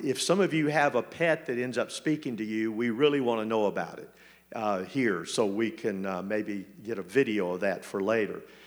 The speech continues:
But notice that it said, "The beast," uh, by a donkey, "a beast without speech, who spoke with a man's voice and restrained the prophet's madness."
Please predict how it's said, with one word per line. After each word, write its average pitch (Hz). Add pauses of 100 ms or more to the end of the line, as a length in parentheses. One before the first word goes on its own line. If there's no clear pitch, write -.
(400)
But 127
notice 143
that 127
it 113
said, 123 (340)
"The -
beast," 156 (240)
uh, -
by 113
a 113
donkey, 123
"a 113
beast 156
without 143
speech, -
who 127
spoke -
with 135
a 117
man's 160
voice 135 (280)
and 123
restrained 151
the 107
prophet's -
madness." 107